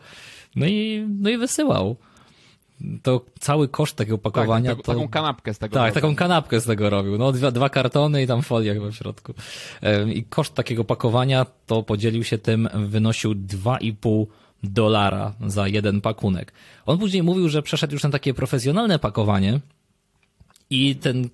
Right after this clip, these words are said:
Speaker 1: te koszty wzrosły zaledwie do pięciu dolców. I tam, tam już miał swój branding, miał wszystko, więc no,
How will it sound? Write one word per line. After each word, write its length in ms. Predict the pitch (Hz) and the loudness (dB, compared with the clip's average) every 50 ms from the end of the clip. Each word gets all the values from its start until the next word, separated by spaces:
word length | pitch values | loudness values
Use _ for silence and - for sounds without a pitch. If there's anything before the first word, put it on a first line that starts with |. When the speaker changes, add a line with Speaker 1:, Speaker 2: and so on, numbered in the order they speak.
| - - | -8 -6
Speaker 1:
te 100 | - 131 | -6 -4
koszty 380 | - - 139 139 - - 156 139 | -2 -2 -2 -2 -2 -2 -2 -2
wzrosły 640 | 127 123 123 120 135 143 - - 151 147 143 151 147 - - - _ _ _ _ - | -2 0 0 0 0 0 0 -2 0 2 2 2 0 -2 -8 -20 _ _ _ _ -8
zaledwie 500 | 113 107 113 117 120 127 131 135 135 135 | -2 0 2 4 4 2 2 2 2 2
do 100 | 131 131 131 - _ _ | 2 2 0 -4 _ _
pięciu 440 | - - 180 185 160 131 - - 104 | -6 -2 -2 0 0 -2 -2 -2 0
dolców. 560 | 101 104 95 80 57 - - - - - - _ _ _ _ _ - _ _ _ - | 2 2 0 0 -2 -6 -10 -14 -18 -20 -20 _ _ _ _ _ -20 _ _ _ -6
I 60 | 113 | -2
tam, 280 | 113 110 110 110 104 | 0 0 2 0 0
tam 120 | 101 113 113 | 2 2 0
już 120 | 107 101 | 2 2
miał 140 | 110 107 101 | 2 0 0
swój 180 | - - 107 101 | 0 -2 -2 0
branding, 600 | 101 110 120 123 127 120 117 117 113 113 110 107 | 0 2 2 2 2 2 2 2 2 2 2 2
miał 140 | 107 101 | 0 0
wszystko, 600 | 101 - - 113 - - - - 113 104 104 107 110 107 - - - - - - - _ - - | 0 -2 -4 -4 -4 -4 -4 -2 0 0 2 0 0 -2 -6 -16 -20 -20 -20 -20 -20 _ -12 -12
więc 220 | - - - - _ _ - - - - - - - | -10 -10 -12 -14 _ _ -20 -20 -20 -18 -14 -6 -2
no, 180 | 123 127 120 | 0 0 0